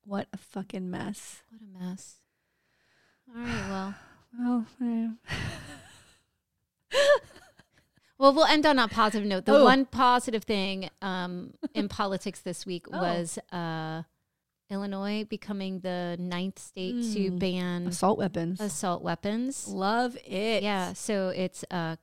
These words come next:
Speaker 2: California, Connecticut, Delaware, Hawaii, Maryland, Massachusetts, New Jersey, New York,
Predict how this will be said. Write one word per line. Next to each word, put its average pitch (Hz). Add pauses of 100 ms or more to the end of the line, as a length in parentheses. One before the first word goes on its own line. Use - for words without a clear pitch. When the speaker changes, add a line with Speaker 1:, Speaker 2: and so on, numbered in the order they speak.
Speaker 2:
California, 196 (160)
Connecticut, 185
Delaware, 175
Hawaii, 165
Maryland, 214
Massachusetts, 180
New 180
Jersey, 190
New 190
York, 165